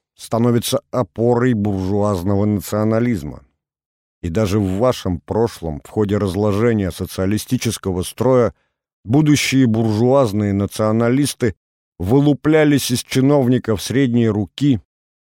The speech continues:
юристов, экономистов и профессоров музыки.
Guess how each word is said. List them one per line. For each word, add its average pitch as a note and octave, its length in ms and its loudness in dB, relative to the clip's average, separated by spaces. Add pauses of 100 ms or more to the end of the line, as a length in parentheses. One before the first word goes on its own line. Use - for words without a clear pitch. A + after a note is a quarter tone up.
(100)
юристов, A#2+ 880 0
экономистов B2 960 0 (280)
и A2 80 0
профессоров A#2 800 -2
музыки. A2+ 520 -2